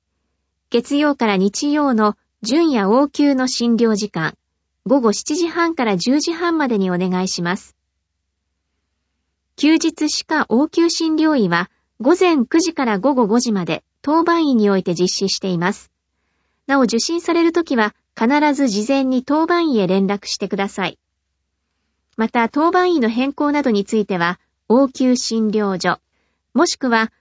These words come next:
小平消防署救急隊、電話零四二三四一の零一一九番へお問い合わせください。一月二十一日日曜日、鈴木町二丁目、広野歯科医院、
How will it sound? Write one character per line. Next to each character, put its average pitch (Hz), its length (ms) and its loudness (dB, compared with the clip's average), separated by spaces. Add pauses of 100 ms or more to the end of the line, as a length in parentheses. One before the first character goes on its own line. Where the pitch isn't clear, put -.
(160)
小 208 100 2
平 311 380 2
消 285 260 -2
防 269 220 0
署 247 180 -4
救 262 260 2
急 247 280 0
隊、 185 340 -6 (240)
電 226 300 2
話 214 260 0
零 294 320 2
四 254 340 2
二 196 220 0 (300)
三 330 400 0
四 330 280 2
一 226 280 -4
の 196 260 0 (160)
零 311 320 2
一 180 300 -4
一 - 220 -8
九 339 240 0
番 247 220 -2
へ 165 100 -4
お 156 100 -6
問 185 180 0
い 175 60 0
合 175 80 -2
わ 175 60 -2
せ 180 120 -8
く 175 100 -8
だ 175 120 -2
さ 165 180 -6
い。 - 100 -10 (1300)
一 208 220 -4
月 330 220 -2
二 339 140 0
十 302 200 0
一 226 240 -2
日 214 240 -2
日 196 300 -2
曜 247 200 0
日、 170 180 -4 (160)
鈴 247 280 -2
木 - 100 -12
町 254 240 -2
二 196 180 2
丁 233 280 -2
目、 202 240 -2 (320)
広 330 340 2
野 156 120 2
歯 - 180 -6
科 269 160 -2
医 247 80 0
院、 196 340 0